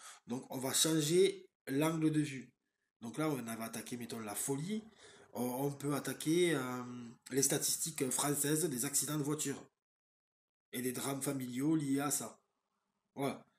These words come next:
Et de, même dans la fiction, vous allez pouvoir, euh, rattacher votre livre à la réalité.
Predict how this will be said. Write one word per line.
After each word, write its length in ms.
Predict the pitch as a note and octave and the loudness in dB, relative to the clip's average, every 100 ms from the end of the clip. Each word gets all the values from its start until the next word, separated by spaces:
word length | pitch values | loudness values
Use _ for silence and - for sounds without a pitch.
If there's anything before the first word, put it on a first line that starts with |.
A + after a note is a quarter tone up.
| _ - | _ -10
Et 380 | A2 B2+ D3+ D3+ | -2 4 4 4
de, 240 | C3+ C3+ | 0 -6
même 240 | C3+ F3 E3+ | -2 -2 0
dans 100 | D3+ | 0
la 120 | C#3 | 0
fiction, 580 | - D3 F3 F#3 A3+ A#3 - - - | -2 0 4 6 4 2 -8 -16 -4
vous 140 | C3 | 2
allez 160 | C#3+ D3+ | 4 4
pouvoir, 500 | D3+ D3+ F3+ - C#3+ | 2 2 4 4 4
euh, 200 | C#3+ C3+ C3+ - - | 2 0 -4 -12 -4
rattacher 460 | C3 F#3+ G#3 - | 0 4 4 6
votre 260 | F3+ D#3+ D#3 | 4 4 2
livre 200 | F3 E3 | 2 2
à 40 | |
la 100 | B2+ | 2
réalité. 640 | A2 D3 D3 C#3+ - A#2 | 2 2 2 0 -8 -12